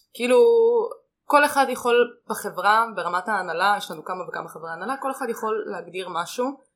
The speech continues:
בצורה אחרת. ואז אנחנו מנסים לכנס את כולם לפגישה, כי הנושא הזה במקרה הוא במס-, במסגרת התפקיד שלי, אז אני מנסה לכנס את כל ההנהלה לפגישה ו-,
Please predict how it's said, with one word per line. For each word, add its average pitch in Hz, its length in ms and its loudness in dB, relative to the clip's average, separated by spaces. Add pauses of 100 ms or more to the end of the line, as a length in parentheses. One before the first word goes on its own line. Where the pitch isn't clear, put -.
(480)
בצורה 202 360 0
אחרת. 160 400 -6 (460)
ואז 202 180 6
אנחנו 240 220 0
מנסים 208 340 -2
לכנס 190 360 -6
את 220 120 -4
כולם 175 360 -4
לפגישה, 175 420 -4
כי 185 100 -4
הנושא 165 260 -2
הזה 214 140 0
במקרה 170 340 -6
הוא 196 80 -2
במס-, 165 280 -12
במסגרת 175 480 -4
התפקיד 202 300 -10
שלי, 240 380 -2 (240)
אז - 60 -10
אני 185 80 -6
מנסה 175 240 -2
לכנס 220 400 -2
את - 60 -20
כל 202 140 -2
ההנהלה 185 300 -2
לפגישה 180 480 -2 (140)
ו-, 170 40 -2